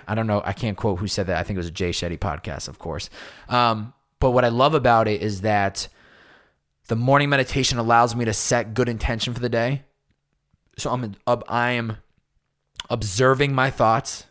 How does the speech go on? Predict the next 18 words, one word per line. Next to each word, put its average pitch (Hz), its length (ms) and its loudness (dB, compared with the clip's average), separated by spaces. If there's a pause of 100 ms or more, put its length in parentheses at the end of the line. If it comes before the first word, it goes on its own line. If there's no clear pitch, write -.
right? 104 160 -2
I'm 110 120 -2
getting 110 260 -2
anxious 123 400 -2
thinking 117 320 -6
about 110 240 2
all 120 260 6
the 131 80 0
things 127 300 -2
I, 117 120 2
I 113 180 -2
have 113 160 0
in 110 80 -6
front 120 200 0
of 113 60 -2
me 113 80 0
that 107 240 0
day, 113 300 -2